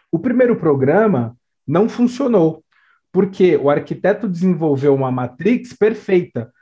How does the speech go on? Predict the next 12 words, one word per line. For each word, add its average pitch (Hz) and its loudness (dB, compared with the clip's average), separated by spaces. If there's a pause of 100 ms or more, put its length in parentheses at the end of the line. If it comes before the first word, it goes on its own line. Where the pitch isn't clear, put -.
(180)
onde 165 -2
a 165 4
vida 202 -2
das 214 -2
pessoas 202 0
eram 196 0
perfeitas, 196 -2 (400)
entendeu? 127 0 (420)
É, 131 2
e 156 0
aos 190 0
poucos, 165 0